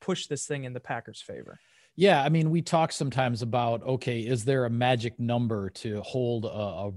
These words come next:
Speaker 2: big running back to?" We've had fans ask us in Insider Inbox, "Well, can the Packers hold them under a hundred yards?" And I don't know if there's a magic number in that respect. I don't think the Packers have to hold Derrick Henry under a hundred yards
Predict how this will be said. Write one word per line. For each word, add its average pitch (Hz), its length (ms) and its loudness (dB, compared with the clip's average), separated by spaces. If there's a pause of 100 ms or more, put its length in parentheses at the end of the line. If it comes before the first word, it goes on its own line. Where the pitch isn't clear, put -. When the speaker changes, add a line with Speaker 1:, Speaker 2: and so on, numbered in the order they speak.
Speaker 2:
big 113 220 -4
running 113 320 -2
back 101 220 -4
to?" 107 100 -8
We've 98 160 -8
had 101 200 -6
fans 107 320 -6
ask 104 320 -6
us 104 140 -12
in 101 80 -8
Insider 98 420 -8
Inbox, 98 420 -6
"Well, 113 140 -4
can 117 140 -6
the 110 80 -4
Packers 117 380 -4
hold 120 220 -6
them 110 100 -4
under 110 240 -4
a 101 60 -6
hundred 110 280 -2
yards?" 110 420 -2
And 92 100 -6 (460)
I 180 100 6
don't 247 120 4
know 202 120 8
if 190 100 4
there's 147 180 6
a 151 60 6
magic 135 420 4
number 131 320 4
in 113 160 2
that 127 220 2
respect. 113 420 -4
I 131 80 4
don't 175 140 8
think 165 160 4
the 120 60 -4
Packers 135 400 0
have 131 220 2
to 113 80 -2
hold 135 280 4
Derrick 117 260 2
Henry 123 340 0
under 113 300 0
a 95 80 -2
hundred 113 300 -2
yards 113 460 0